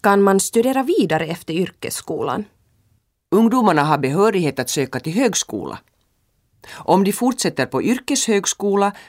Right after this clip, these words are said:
Speaker 2: kan de till exempel fortsätta kockutbildningen och bli förmän på restauranger. På min tid var det annorlunda. Det fanns ju inga yrkeshögskolor då, så i regel gick man ut i arbetslivet.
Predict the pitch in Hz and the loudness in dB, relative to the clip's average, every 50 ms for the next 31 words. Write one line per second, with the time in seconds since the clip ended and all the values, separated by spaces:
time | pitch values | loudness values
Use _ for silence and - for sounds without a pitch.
0 | _ _ - 226 226 196 147 147 139 127 139 - - 226 233 233 - 233 220 - | _ _ 0 0 2 2 0 -2 -2 -2 -2 -2 -4 -4 -2 0 -2 -2 -2 -2
1 | 233 233 233 - - 226 220 - 175 175 - 202 208 214 - - 190 208 - - | -4 -4 -2 -2 -4 -6 -4 -4 -6 -2 0 0 -2 0 -2 -4 -4 -4 -4 -2
2 | - 196 185 170 160 175 175 175 175 - - - - 170 160 147 156 165 175 170 | -2 -2 -2 -2 -2 -2 -2 0 -2 -2 -4 -2 -2 -2 -2 0 0 0 0 0
3 | 156 - - 220 226 214 196 156 135 127 127 127 131 127 - _ - 135 127 123 | -2 0 2 4 4 4 4 2 0 -2 -2 -2 -4 -6 -8 _ -6 -4 -4 -2
4 | 127 - - - 240 269 285 254 - - - - - - _ _ _ _ _ _ | -4 -4 -4 -2 2 2 2 2 0 -4 -10 -16 -20 -20 _ _ _ _ _ _
5 | _ _ _ _ _ _ _ _ _ _ _ _ _ _ _ _ - 160 156 170 | _ _ _ _ _ _ _ _ _ _ _ _ _ _ _ _ -2 0 2 4
6 | 214 277 311 - - 208 180 139 117 117 123 123 117 113 104 117 123 117 107 98 | 6 6 6 6 4 2 0 0 -2 -4 -6 -4 -4 -2 -2 -2 -4 -4 -6 -6
7 | 95 82 87 90 82 - - - - - - - - - - - - _ - 147 | -6 -6 -6 -8 -10 -10 -14 -16 -20 -20 -20 -20 -20 -20 -20 -20 -8 _ -4 -2
8 | - - 220 214 233 - - 180 180 196 202 190 190 185 202 233 233 - - 269 | 2 2 4 4 2 2 2 2 2 2 2 2 2 2 2 0 0 -2 -2 -2
9 | - - 143 123 117 - - - - 101 - 104 107 104 95 101 101 - - - | 0 -2 -2 -4 -4 -6 -10 -10 -10 -8 -6 -6 -6 -6 -6 -8 -8 -10 -12 -18
10 | - - - - _ _ - - - 185 185 - - 175 175 156 165 170 190 208 | -20 -20 -20 -20 _ _ -4 -2 0 2 2 2 2 0 0 2 2 2 2 2
11 | 208 262 262 240 - - 202 208 196 - - 190 196 240 240 185 - - 226 262 | 2 0 0 0 -2 -2 -2 -2 -2 0 0 0 2 2 2 0 0 0 2 2
12 | 254 202 143 117 110 107 - - - - 76 67 60 60 73 - | 2 2 0 -2 -6 -8 -8 -8 -8 -8 -8 -10 -10 -12 -12 -14